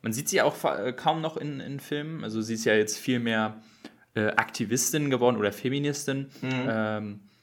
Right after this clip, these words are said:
Speaker 1: und, und Schauspiel hat gar nicht mehr so viel. Ich muss aber auch sagen, dass in den meisten Filmen, wo ich sie gesehen hab, ich wirklich so ein bisschen ent-, also enttäuscht nicht, aber wo ich dachte, ja gut, also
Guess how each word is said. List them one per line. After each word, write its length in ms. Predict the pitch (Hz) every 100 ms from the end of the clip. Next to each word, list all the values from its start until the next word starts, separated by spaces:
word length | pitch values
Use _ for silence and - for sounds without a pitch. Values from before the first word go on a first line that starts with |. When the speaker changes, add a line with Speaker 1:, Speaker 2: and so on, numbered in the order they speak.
| - -
Speaker 1:
und, 200 | 110 104
und 140 | 107
Schauspiel 300 | - 127 147
hat 100 | 104
gar 100 | - 101
nicht 100 | 104
mehr 100 | 98
so 100 | 101
viel. 400 | 101 - 117 117 - - _
Ich 80 | 127
muss 120 | 139
aber 160 | 117 95
auch 100 | 127
sagen, 240 | 117 113
dass 220 | 107 107
in 400 | - 113 107 - _
den 120 | 113 107
meisten 420 | 107 123 - 123
Filmen, 260 | - 113 107
wo 60 |
ich 100 | 107
sie 100 | -
gesehen 320 | 104 98 104 110
hab, 140 | 110 - -
ich 240 | - - _ _ _ _
wirklich 240 | 123 110
so 80 | 113
ein 60 | 101
bisschen 340 | 107 - 104
ent-, 240 | 101 98 - -
also 140 | 95
enttäuscht 640 | 87 95 - - - 92 -
nicht, 200 | 95 98
aber 160 | 92 - - -
wo 80 | 107
ich 80 | 117
dachte, 220 | 104 95
ja 200 | 90 95
gut, 200 | - - 104
also 260 | 98 95